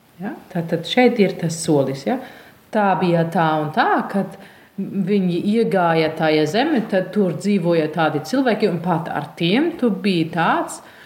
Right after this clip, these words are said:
ah, tad tagad šodien mums mēs varam redzēt, ja, kāds tu esi. Mm, tā.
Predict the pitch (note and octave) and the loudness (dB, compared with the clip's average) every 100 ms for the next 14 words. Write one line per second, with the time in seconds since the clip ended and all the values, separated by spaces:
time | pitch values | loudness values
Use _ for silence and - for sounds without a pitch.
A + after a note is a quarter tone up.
0 | - - - D#3+ - E3 D3 - E3+ F3 | -20 -20 -12 -12 -8 -6 -6 -2 2 4
1 | D#3+ C#3+ - - - - - G#3 F#3+ E3 | 2 0 -4 -14 -16 -14 -4 0 0 0
2 | C#3+ D3 D3+ G#3+ C#4+ - F#3+ F3 F3 E3+ | -2 -2 0 0 0 -2 -2 -2 -2 -2
3 | D#3+ D3+ D3 C#3+ C3 - - - - - | -2 -2 -2 -2 -4 -8 -10 -20 -20 -20
4 | - _ _ _ _ _ - - F3+ A#3 | -20 _ _ _ _ _ -14 -6 -4 -4
5 | - F#3 D#3 D#3 - - D#3+ D3 D#3 - | -2 2 4 2 -2 -4 0 0 0 -4
6 | - - - - - - - - _ _ | -8 -10 -12 -20 -20 -20 -20 -20 _ _
7 | _ _ - - A3 A3 _ _ _ - | _ _ -20 -12 -12 -12 _ _ _ -20